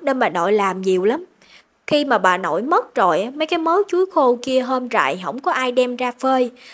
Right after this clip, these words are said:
Cứ tưởng là nó sẽ bị lên dòi, lên móc rồi. Nhưng mà không,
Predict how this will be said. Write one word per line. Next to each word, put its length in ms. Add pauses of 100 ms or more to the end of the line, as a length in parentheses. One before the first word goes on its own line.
(140)
Cứ 180
tưởng 260
là 180
nó 120
sẽ 180
bị 220
lên 260
dòi, 240
lên 200
móc 220
rồi. 280 (180)
Nhưng 160
mà 180
không, 220